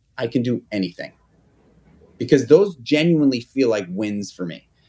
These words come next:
So I make sure that I physically move my body in a vigorous way every single day. So I feel exhausted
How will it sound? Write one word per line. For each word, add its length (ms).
So 220
I 320
make 320
sure 320
that 140
I 160
physically 720
move 360
my 200
body 360
in 120
a 40
vigorous 520
way 360
every 280
single 280
day. 360
So 220
I 100
feel 540
exhausted 760